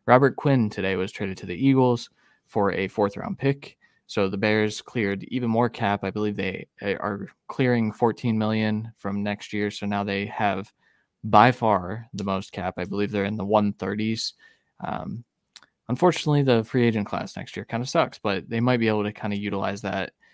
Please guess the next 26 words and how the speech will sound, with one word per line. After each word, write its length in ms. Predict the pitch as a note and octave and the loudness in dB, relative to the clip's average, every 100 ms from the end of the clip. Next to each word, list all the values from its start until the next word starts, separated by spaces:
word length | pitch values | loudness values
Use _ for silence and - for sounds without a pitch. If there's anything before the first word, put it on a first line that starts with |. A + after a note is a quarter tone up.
| _ F2 | _ -8
in 100 | F2+ | -4
trades 460 | - B2 A#2+ A2+ | 2 4 4 2
as 120 | G2+ G#2 | -4 -2
well 400 | G#2 G#2 G#2 G2 | 0 2 0 -2
and 320 | G2 G2 - - A2 | -6 -8 -12 -16 -12
go 180 | - A2 | -4 -2
get 200 | G#2 G2+ | -2 -6
some 160 | - G2+ | -8 -6
guys 260 | G2 G2+ - | -6 -6 -8
that 120 | F#2 | -10
might 200 | G2+ F#2+ | -8 -6
not 200 | F#2 F2 | -8 -8
get 120 | E2+ | -10
extended. 640 | D2+ - A#2+ A#2 A2 A2 - _ _ _ - | -10 -4 0 2 0 -2 -10 _ _ _ -8
I 40 | |
think 220 | G#2+ A#2+ A2+ | -2 0 0
they'll 200 | F#2+ F#2+ | -2 0
have 240 | G#2+ F#2 | 0 0
a, 260 | F#2+ - - | -2 -8 -10
a 80 | G#2+ | -10
strategy 500 | - F#2 F2 E2+ E2+ | -6 -6 -6 -6 -8
to 80 | E2+ | -10
put 260 | - D2 | -10 -10
people 300 | - G2 E2 | -10 -8 -6
around 320 | E2+ D#2 E2 - | -6 -4 -6 -8
Fields. 560 | - - - - - | -10 -10 -12 -16 -18